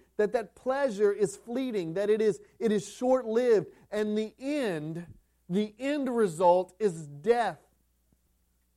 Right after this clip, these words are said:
Judas was unable to see the end result because he was consumed. He was consumed with the pleasure of sin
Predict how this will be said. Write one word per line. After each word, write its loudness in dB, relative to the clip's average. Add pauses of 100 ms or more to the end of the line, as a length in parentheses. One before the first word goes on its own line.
(1040)
Judas -4
was -4
unable -6
to -20
see -10
the -10
end -10
result -6
because -10
he -6
was -10
consumed. -12 (2250)
He -8
was -6
consumed -6 (440)
with -10
the -10
pleasure -6
of -12
sin -14